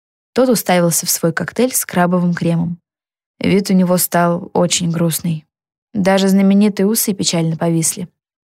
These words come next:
"Да, мы с ней встретились. Пообедали здесь, в Зубвелле. На это ушло около часа.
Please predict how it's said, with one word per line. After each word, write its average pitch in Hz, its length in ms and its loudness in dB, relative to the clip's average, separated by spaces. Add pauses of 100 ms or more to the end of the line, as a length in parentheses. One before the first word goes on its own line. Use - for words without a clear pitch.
(800)
"Да, 170 520 2 (240)
мы 175 240 0
с 165 100 -2
ней 180 160 2
встретились. 170 760 -2 (680)
Пообедали 180 640 2
здесь, 180 320 0
в 175 60 -6
Зубвелле. 165 680 0 (200)
На 175 160 0
это 220 240 0
ушло 185 500 2
около 175 280 -2
часа. 160 460 -2